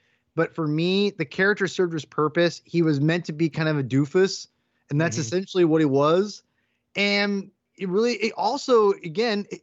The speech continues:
Speaker 1: showed how experienced and how much the Mandalorian has been around when he gives the Tusken Raiders his bi-, his binocs or whatever they're, those things are called. He throws them to him,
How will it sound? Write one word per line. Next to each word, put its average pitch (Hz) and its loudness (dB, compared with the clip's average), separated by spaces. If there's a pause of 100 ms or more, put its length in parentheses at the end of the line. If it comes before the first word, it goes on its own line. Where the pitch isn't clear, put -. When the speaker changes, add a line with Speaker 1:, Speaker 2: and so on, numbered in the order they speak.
(140)
Speaker 1:
showed 220 2
how 185 -4
experienced 196 -10
and 180 -12
how 190 0
much 156 -2
the 160 -6
Mandalorian 170 -2
has 165 -2
been 131 -4
around 165 0 (320)
when 180 2
he 202 2
gives 170 -2
the 185 -10
Tusken 180 -6
Raiders 190 2
his 180 -4
bi-, 202 0
his 175 -6
binocs 156 -2
or 139 -4
whatever 139 -4
they're, 127 -2
those 135 0
things 131 -4
are 123 -6
called. 110 0 (400)
He 190 -2
throws 214 2
them 214 0
to 156 0
him, 98 -4